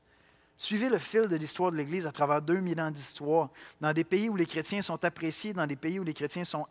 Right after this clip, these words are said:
haïs, sont détestés, dans des pays où on veut les faire disparaître,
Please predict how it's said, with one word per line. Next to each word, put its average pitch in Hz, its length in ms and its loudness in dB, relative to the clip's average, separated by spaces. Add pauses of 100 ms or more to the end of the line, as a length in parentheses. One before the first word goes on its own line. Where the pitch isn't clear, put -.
haïs, 185 380 6 (240)
sont 151 200 -2
détestés, 170 540 0
dans 151 160 2
des 147 140 -2
pays 202 300 -2
où 220 40 2
on 175 100 2
veut 156 120 4
les 160 80 2
faire 170 220 6
disparaître, 175 760 6